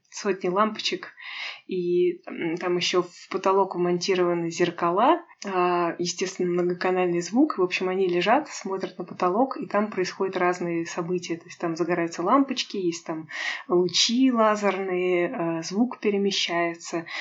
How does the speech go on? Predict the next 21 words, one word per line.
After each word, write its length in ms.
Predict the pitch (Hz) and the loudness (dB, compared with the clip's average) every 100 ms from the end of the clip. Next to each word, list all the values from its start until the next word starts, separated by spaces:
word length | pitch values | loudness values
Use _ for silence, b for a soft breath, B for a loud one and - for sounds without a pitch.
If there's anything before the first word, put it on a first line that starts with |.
| B B | B B
В 40 | |
общем, 400 | 202 - 214 196 202 | -2 2 4 4 4
а, 260 | 190 185 | 2 0
Ксенакис, 720 | 185 - 226 294 269 247 - - | -2 0 2 4 2 -2 -6 -2
он 260 | 202 208 196 | 2 2 4
рассчитывал 800 | 202 202 - 240 220 185 170 170 | 2 4 4 2 0 0 0 0
каждое 380 | 175 165 160 | -2 -2 -4
пространство, 560 | 165 180 - 190 180 170 | -6 -8 -4 -4 -4 -6
с 40 | |
которым 380 | - 170 170 165 | -8 -6 -4 -2
работал. 600 | 175 185 285 349 220 208 185 | -2 2 2 2 -2 -2 -6
Он, 80 | |
кстати, 340 | 180 - 196 175 | -6 -2 -2 -2
взаимодействовал 640 | 175 185 185 185 185 180 | -2 -2 0 -2 -2 0
много 240 | 175 170 165 | 0 -2 -4
с 120 | - | -6
архитекторами, 720 | 170 175 233 254 220 202 180 | -8 -4 -2 -2 -4 -4 -4
например, 420 | 165 165 170 170 | -4 -4 -2 -2
с 160 | 165 - | -4 -4
Ле 100 | 170 | -2
Корбюзье. 680 | 175 165 175 175 220 302 | -2 -2 -2 -4 -2 -2